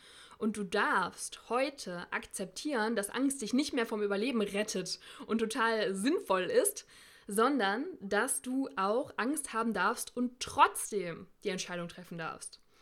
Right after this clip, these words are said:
Früher wäre das ein bisschen blöd gewesen, du hättest irgendwie Angst vorm Säbelzahntiger gehabt, aber wärst irgendwie <laughs> trotzdem zu ihm hingelaufen, das wäre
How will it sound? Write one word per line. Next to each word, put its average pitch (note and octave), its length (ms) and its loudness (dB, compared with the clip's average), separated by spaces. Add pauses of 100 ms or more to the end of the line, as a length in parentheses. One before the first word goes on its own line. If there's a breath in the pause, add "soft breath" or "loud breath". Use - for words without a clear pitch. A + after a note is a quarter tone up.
(420 loud breath)
Früher D4 300 2
wäre A#3+ 80 2
das A#3 180 0
ein A#3 40 2
bisschen B3 220 2
blöd D4 180 -4
gewesen, G3 340 0
du G#3+ 60 0
hättest G#3+ 220 -2
irgendwie A3 240 0
Angst B3+ 260 0
vorm G#3 180 0
Säbelzahntiger B3+ 640 2
gehabt, B3+ 380 -4
aber G3 200 -2
wärst A3 200 2
irgendwie B3 300 2
<laughs> - 20 -4
trotzdem A3+ 500 2
zu G3+ 100 2
ihm F#3+ 80 2
hingelaufen, F#3 500 0
das A3+ 200 0
wäre F#3+ 360 0